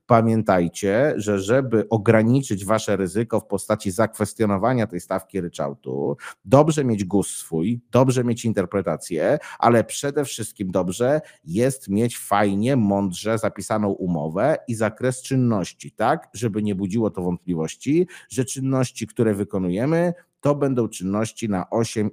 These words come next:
i pół procent. Dobra, lecę dalej, patrzę, co ja tu jeszcze dla was dzisiaj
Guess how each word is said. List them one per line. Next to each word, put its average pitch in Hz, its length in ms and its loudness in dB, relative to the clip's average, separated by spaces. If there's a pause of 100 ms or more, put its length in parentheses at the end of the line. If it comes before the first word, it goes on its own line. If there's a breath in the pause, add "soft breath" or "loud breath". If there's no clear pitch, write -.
i 90 100 -8
pół 78 440 -4 (300)
procent. - 680 -4 (240)
Dobra, - 420 -2 (520 loud breath)
lecę 196 420 2
dalej, 185 340 4
patrzę, 165 360 0
co 165 180 2
ja 143 120 2
tu 156 120 -2
jeszcze 139 300 0
dla 131 160 4
was 127 180 2
dzisiaj 120 540 -4